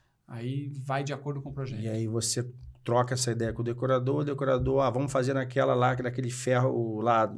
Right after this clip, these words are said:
Speaker 2: que tá, aquele ferro velho lá, todo retorcido, vamos botar
Speaker 1: A
Speaker 2: flor
Speaker 1: gente,
Speaker 2: em cima
Speaker 1: é,
Speaker 2: de tudo."
Speaker 1: entendeu? Isso, quando você chega no nosso galpão, é até engraçado, porque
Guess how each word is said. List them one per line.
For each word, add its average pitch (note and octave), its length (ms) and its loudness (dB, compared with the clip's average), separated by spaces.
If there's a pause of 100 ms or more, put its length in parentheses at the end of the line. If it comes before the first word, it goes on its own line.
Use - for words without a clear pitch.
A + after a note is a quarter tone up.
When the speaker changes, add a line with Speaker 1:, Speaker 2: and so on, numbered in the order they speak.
Speaker 2:
que A2 80 -16
tá, G#2+ 420 4
aquele A#2 200 -2
ferro D3 280 6
velho C#3 360 8
lá, C3 200 6
todo C#3 220 -2
retorcido, C#3+ 680 2
vamos D3+ 420 0
botar C3+ 560 6
Speaker 1:
A C3 60 0
Speaker 2:
flor C3 320 4
Speaker 1:
gente, B2+ 100 2
Speaker 2:
em - 40 2
cima C#3 180 2
Speaker 1:
é, C3+ 140 4
Speaker 2:
de A#2 60 0
tudo." G2+ 300 -2
Speaker 1:
entendeu? B2 260 -6
Isso, B2+ 140 -10
quando E3 180 0
você F3 240 0
chega F3+ 300 0
no D#3+ 80 0
nosso D3 240 -2
galpão, C#3 300 -2
é - 20 -2
até D3 160 -6
engraçado, C#3+ 540 -2
porque B2 160 -14